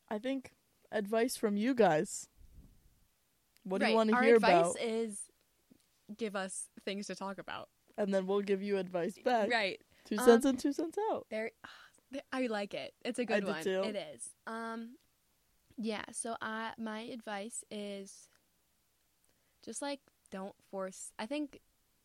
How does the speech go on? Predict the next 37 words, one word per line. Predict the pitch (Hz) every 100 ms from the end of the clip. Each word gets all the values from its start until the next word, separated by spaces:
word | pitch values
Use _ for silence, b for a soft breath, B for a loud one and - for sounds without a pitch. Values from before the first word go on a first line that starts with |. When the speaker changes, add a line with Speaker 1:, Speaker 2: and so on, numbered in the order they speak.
| _ _
Speaker 2:
the | 220
most | 233 190 190
important | 202 175 185
thing | 165
we | 170
said | 147 -
today | - 170
was | -
don't | 170 -
force | - -
a | -
relationship. | 85 - - - - - _
Speaker 1:
Yeah, | 196 190 -
and | 180
don't | 185 180
overthink. | 180 202 196 - 196 - _ _ _ _ _ _ _ _ -
Speaker 2:
That's, | 240 254 - - _ _ _ _ -
you, | 285 294
not | 285 285
even | 320 311 226
relationship | 208 180 - - 214
advice. | 214 214 208 214
Don't | 175 180 190 214
overthink | 226 220 226 208 196 - _ _ _ _ _
everything. | 180 - - - - 220 220 _ _ _ -
And | 208 214
that's | 208 254
so | - - 214
much | 208 226
easier | 202 180
said | 175 135 -
than | 165
done | - 107
because | 113 190 175 180 -
I | - 190
Speaker 1:
It | 185 180
is. | - -